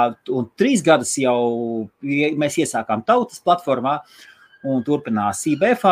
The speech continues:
un vi-, trīs gadus Kaspars Krūmiņš atbild jums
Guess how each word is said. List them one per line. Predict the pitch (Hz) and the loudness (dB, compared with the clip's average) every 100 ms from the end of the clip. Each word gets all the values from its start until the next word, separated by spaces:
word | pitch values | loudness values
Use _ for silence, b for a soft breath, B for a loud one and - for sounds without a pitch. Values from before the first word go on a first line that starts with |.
| 151 | 4
un | 131 123 113 113 110 101 | 2 -2 -2 0 0 -2
vi-, | 117 170 | -4 -2
trīs | - 254 233 117 | 0 2 2 4
gadus | 131 110 - | 2 2 -2
Kaspars | - 156 - 123 - | 0 0 0 -4 0
Krūmiņš | 170 196 165 131 - | 2 2 0 -2 -6
atbild | 160 175 135 107 92 95 | -4 -4 -4 -6 -6 -6
jums | 151 190 185 | -6 -6 -8